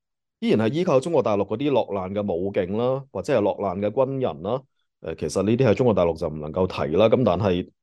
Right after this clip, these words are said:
當其時喺主權移交前後，香港點解咁多A K四十七呢？咁自然就係有客源、有貨源啦。呢啲嘅落難武警軍人帶同呢啲大火力嘅武器嚟到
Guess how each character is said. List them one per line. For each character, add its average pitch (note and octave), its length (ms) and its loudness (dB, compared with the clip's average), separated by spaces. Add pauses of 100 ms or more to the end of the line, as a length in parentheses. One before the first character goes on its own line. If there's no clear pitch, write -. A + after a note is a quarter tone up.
(160)
當 D#3 160 0
其 G#2+ 100 0
時 D#2+ 260 -6 (480)
喺 A#2+ 60 2
主 B2+ 160 2
權 A#2 140 4
移 D#2+ 80 2
交 A#2+ 140 6
前 E2+ 240 0
後， F2 240 2
香 D#3+ 100 4
港 D3+ 100 4
點 C3+ 100 4
解 C#3+ 60 4
咁 A#2+ 360 4
多 C#3+ 280 6 (460)
A C3 100 -4
K C#3+ 120 4
四 B2 160 -2
十 E2+ 100 -2
七 - 120 -12
呢？ A2 260 0
咁 G#2 180 -4
自 G#2+ 140 -4
然 D2+ 160 -6
就 E2+ 80 -10
係 F2 140 -2
有 E2 420 -2 (400)
客 F#2 320 -4
源、 E2 340 -4
有 F#2 100 4
貨 F#2 340 4
源 D#2 240 -2
啦。 F#2+ 100 0
呢 G2 80 -2 (600)
啲 C4 100 6
嘅 A3+ 160 8
落 A#2 200 8
難 B2 240 6
武 A#2 160 6
警 C3 280 2
軍 F3+ 240 2
人 F#2 340 -2
帶 A2+ 180 -4
同 G#2 140 -4
呢 A2+ 100 0
啲 D3+ 140 -2
大 A2 120 -2
火 G2+ 380 0
力 C3+ 60 2
嘅 G#2+ 100 -4
武 G2 200 -2
器 G#2 180 -2
嚟 E2 220 -8
到 G2+ 300 -2